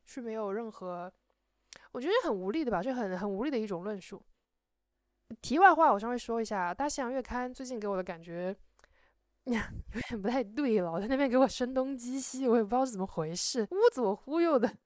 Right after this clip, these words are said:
导致我一开始就觉得，嗯，怎么，这，这个，这个，这个立场怎么回事，很不想讲。最后是因为什么呢？这种决定要把它放出来呢，也是因为最近这个一页 folio 出版社老板性侵未遂的事情，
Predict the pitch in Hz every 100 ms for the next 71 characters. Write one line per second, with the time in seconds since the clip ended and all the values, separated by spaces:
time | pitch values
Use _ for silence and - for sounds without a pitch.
0 | _ _ _ _ _ - 240 240 370 269
1 | 262 294 339 277 285 277 269 254 285 269
2 | 240 202 196 185 - 196 - 214 226 220
3 | 262 269 208 185 202 262 208 202 277 269
4 | 302 - _ _ _ _ _ _ - 440
5 | 381 320 320 320 277 180 190 220 277 202
6 | 180 190 208 262 226 180 196 277 226 233
7 | 208 202 208 185 - 247 240 226 233 202
8 | 214 185 190 - 196 - 196 220 208 185
9 | 196 196 170 120 _ - 220 180 - 196
10 | 180 180 175 190 - 220 202 214 214 196
11 | 190 202 - 202 196